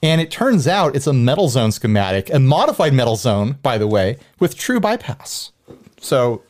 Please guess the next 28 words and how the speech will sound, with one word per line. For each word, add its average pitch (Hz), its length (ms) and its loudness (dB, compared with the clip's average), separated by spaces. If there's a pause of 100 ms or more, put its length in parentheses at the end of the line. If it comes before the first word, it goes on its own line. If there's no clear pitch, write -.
I 170 100 0
mean, 180 160 0
at 156 140 0
least 220 240 0
it's 117 160 -4
a 127 60 0
fancy 151 340 -2
pants 107 280 -2
Metal 92 180 -2
Zone 107 200 -2
and 104 60 0
not 120 200 0
just - 260 -6 (240)
your 156 140 2
run-of-the-mill 127 840 0
stock 147 420 -4
Metal 113 200 0
Zone 110 180 0
like 117 140 -4
I 117 80 2
have 117 140 2
right 101 180 -4 (280)
here, 127 260 0
like 95 140 -6 (120)
this 139 220 -2
hot 120 400 -6
garbage, 113 480 -2
right? 117 340 0